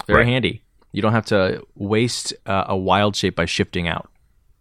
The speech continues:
Speaker 1: You also get eighth level spells, which include the Skag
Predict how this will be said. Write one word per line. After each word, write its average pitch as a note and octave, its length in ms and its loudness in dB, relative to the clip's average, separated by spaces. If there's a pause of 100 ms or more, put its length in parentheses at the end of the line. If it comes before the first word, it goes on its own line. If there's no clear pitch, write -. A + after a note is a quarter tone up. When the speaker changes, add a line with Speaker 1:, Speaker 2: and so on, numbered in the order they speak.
(920)
Speaker 1:
You G#2+ 100 -2
also E3 160 0
get F3 240 0
eighth A#2+ 300 2
level G2 260 2
spells, E2+ 560 0
which F#2 160 -4
include F2+ 460 0
the E2+ 100 0
Skag F#2 520 -2